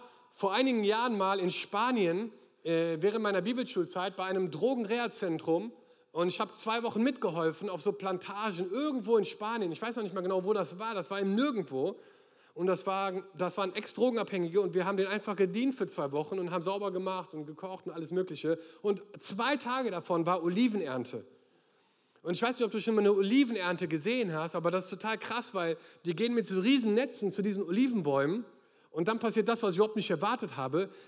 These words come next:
Dann schütteln die diesen Baum. Und zwar volle Kanne. Die schütteln und schütteln und schütteln und alle Oliven fallen in dieses Ne-, in dieses Netz rein.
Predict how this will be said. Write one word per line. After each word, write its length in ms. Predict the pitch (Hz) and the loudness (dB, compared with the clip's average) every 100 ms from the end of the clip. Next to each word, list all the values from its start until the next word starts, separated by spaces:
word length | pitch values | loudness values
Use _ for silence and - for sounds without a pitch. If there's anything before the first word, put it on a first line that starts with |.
| - | -2
Dann 180 | 170 | 0
schütteln 480 | 160 - 294 269 190 | 0 0 0 2 2
die 80 | 175 | 2
diesen 280 | 170 160 170 | -2 -2 0
Baum. 320 | 202 165 110 - _ _ _ | 0 -2 -6 -12 _ _ _
Und 140 | - 165 | -6 -4
zwar 180 | 214 202 | -2 -4
volle 520 | - - 254 254 254 | -6 -4 2 6 4
Kanne. 420 | 247 247 214 117 - - _ _ | 2 2 2 2 -2 -18 _ _
Die 100 | 208 | 0
schütteln 460 | 185 - 294 277 247 | 2 4 2 2 2
und 160 | 220 | 2
schütteln 260 | - 277 254 | 0 0 2
und 140 | 220 | 2
schütteln 300 | 208 262 202 | 0 0 0
und 100 | 196 | 0
alle 240 | 226 254 254 | 0 2 2
Oliven 500 | 240 233 262 254 202 | 2 4 4 4 0
fallen 280 | - 214 220 | -2 0 2
in 80 | 196 | 2
dieses 260 | 196 175 | 0 -2
Ne-, 180 | 190 214 | -2 -2
in 220 | 165 175 | -2 -2
dieses 300 | 185 180 170 | 0 0 -2
Netz 320 | 208 240 - | -2 -2 -4
rein. 280 | 147 135 170 | -2 -2 -2